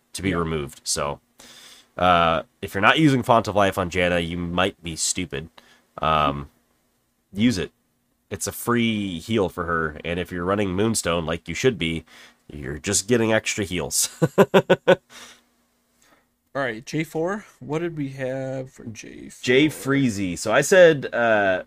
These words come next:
Speaker 1: burst damage, 'cause right now he's really only viable as a tank, as we saw the other day.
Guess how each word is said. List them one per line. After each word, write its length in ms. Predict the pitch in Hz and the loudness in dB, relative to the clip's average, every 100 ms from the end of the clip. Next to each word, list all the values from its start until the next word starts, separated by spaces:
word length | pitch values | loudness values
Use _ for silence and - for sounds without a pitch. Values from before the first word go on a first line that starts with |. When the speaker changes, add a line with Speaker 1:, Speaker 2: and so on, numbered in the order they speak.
| _ _ _ _ _ _ _ _ - | _ _ _ _ _ _ _ _ 4
Speaker 1:
burst 400 | 135 147 - - | 4 6 2 2
damage, 760 | 131 131 131 127 131 - - _ _ _ - | 4 4 2 -2 -6 -10 -14 _ _ _ -8
'cause 140 | 113 | -2
right 160 | 113 139 | 0 2
now 180 | 139 123 | 4 2
he's 300 | 123 95 90 - | 0 -4 -10 0
really 240 | 131 139 | 2 6
only 160 | 127 113 | 6 4
viable 360 | 107 104 101 95 | 4 4 4 2
as 100 | 85 | -2
a 60 | |
tank, 420 | - 104 143 - - _ _ _ _ _ _ - | -4 -2 -2 -6 -20 _ _ _ _ _ _ -8
as 600 | 80 85 85 85 82 80 | -2 -2 0 -2 -4 -6
we 180 | 90 92 | -6 -4
saw 320 | - 95 92 | -2 0 0
the 120 | 87 | 0
other 120 | 87 | -4
day. 360 | 85 92 120 139 | -2 -2 -2 -6